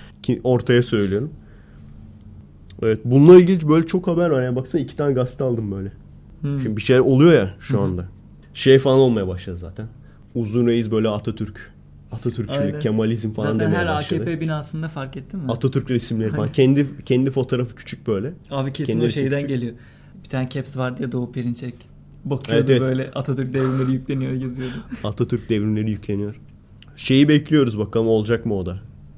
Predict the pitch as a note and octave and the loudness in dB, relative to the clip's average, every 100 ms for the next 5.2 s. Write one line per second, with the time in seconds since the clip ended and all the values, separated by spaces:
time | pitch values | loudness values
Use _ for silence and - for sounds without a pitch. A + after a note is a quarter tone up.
0 | G2+ G#2+ G2+ A2+ G#2+ A#2+ A2 A#2 B2 - | -4 -4 0 0 0 -2 -4 -4 -4 -6
1 | - - - - G#2 G#2 - A#2 A#2+ - | -20 -20 -20 -8 -6 -4 -4 -6 -6 -8
2 | A2 G#2 G#2+ G#2+ - - - G#3 - - | -10 -6 -2 0 -2 -4 -8 -8 -4 2
3 | - - D3+ D#3+ F3 F#3 F#3 G#2+ - - | 2 4 4 4 4 2 0 -4 -8 -20
4 | - - - - C#3 D3+ E3+ D3 C3 G2+ | -20 -20 -18 -4 0 4 4 2 -2 -4
5 | F#2+ | -6